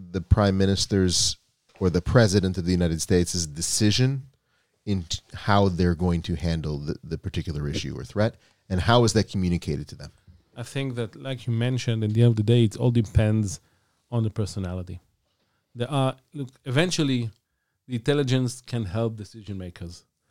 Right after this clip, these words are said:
Speaker 2: but it does, it does not take the decision, uh, instead of them. And so the intelligence needs to know its part of the decision-making process.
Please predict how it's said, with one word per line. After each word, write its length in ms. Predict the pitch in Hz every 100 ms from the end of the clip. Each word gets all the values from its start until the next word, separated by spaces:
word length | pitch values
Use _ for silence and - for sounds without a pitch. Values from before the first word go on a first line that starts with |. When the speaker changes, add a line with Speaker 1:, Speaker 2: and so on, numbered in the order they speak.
| _ _ _
Speaker 2:
but 300 | 127 131 127 -
it 160 | 131
does, 200 | 117 110 - -
it 120 | 127
does 160 | 123 113
not 240 | 123 120
take 160 | 110 110
the 80 |
decision, 640 | 104 95 113 98 101 95 - _ _ _ _ 107
uh, 420 | 98 95 92 95
instead 300 | 107 - 104
of 120 | 98 87
them. 220 | 87 87 _ _ _ _ _ _ _ -
And 380 | 120 117 117 113
so 340 | - 123 120 131
the 100 | 120
intelligence 560 | 113 147 139 127 110
needs 260 | 117 120 -
to 160 | - 117
know 460 | 113 113 113 107 _ -
its 180 | 113
part 500 | - 117 104 95 - _ _
of 160 | 113 104
the 80 | 107
decision-making 680 | 104 120 104 104 98 - 95
process. 500 | - - - -